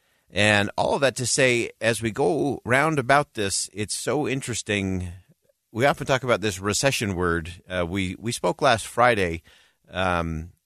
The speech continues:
talking about inflation, talking about what the Federal Reserve is likely to do. And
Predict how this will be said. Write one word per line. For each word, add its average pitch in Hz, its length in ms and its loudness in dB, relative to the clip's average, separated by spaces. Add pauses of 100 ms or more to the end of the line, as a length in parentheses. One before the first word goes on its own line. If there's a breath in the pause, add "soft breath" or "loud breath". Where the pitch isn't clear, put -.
(520)
talking 113 360 -2
about 95 440 4
inflation, 95 540 -4
talking 98 200 0
about 90 160 0
what 98 160 -2
the 87 60 -8
Federal 95 260 -4
Reserve 90 300 -4
is 80 80 -6
likely 92 300 0
to - 120 -12
do. 87 380 -2 (600 soft breath)
And 101 580 0